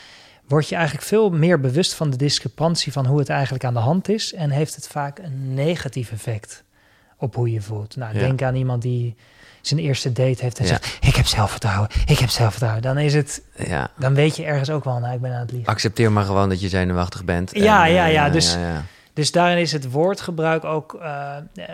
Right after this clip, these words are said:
Speaker 1: daarin is de intentie die je traint om vriendelijker met jezelf en anderen om te gaan. Dus ik kan ook bijvoorbeeld dadelijk als ik thuis kom mijn ogen sluiten en bijvoorbeeld denk, "Nou,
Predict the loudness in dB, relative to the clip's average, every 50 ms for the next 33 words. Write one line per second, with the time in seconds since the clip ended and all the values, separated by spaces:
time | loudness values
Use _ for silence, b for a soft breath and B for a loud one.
0 | -16 -16 -16 -16 -16 -12 -10 -6 -4 -2 -2 -2 -2 -4 -4 -8 -12 -14 _ _
1 | _ _ _ _ _ _ -14 -12 -12 -12 -10 -6 -2 -2 -2 -2 0 2 4 4
2 | 4 4 2 0 0 0 -2 -2 -2 -2 -2 0 0 -2 -2 _ -4 0 2 4
3 | 4 4 4 4 2 -2 -6 -10 -10 -10 -12 -16 -20 _ _ _ _ _ _ _
4 | _ _ _ _ _ -2 0 2 2 2 2 2 2 4 6 6 6 4 2 2
5 | 0 0 0 -2 -4 -8 -6 -6 -4 -4 -4 -4 -6 -6 -6 -4 -4 -4 -6 -6
6 | -8 -8 -8 -8 -10 -12 -14 -16 -16 -16 -16 -14 -12 -8 -6 -6 -6 -4 -4 -4
7 | -4 -6 -8 -8 -6 -6 -8 -8 -8 -6 -4 -4 -2 -4 -4 -4 -6 -6 -8 -8
8 | -6 -4 -4 -2 -2 -4 -6 -8 -8 -10 -8 -6 -4 -4 -4 -4 -4 -6 -4 -2
9 | -2 0 0 -2 -2 -4 -6 -8 -6 -6 -6 -6 -6 -6 -4 -4 -4 -4 -2 -2
10 | -4 -4 -6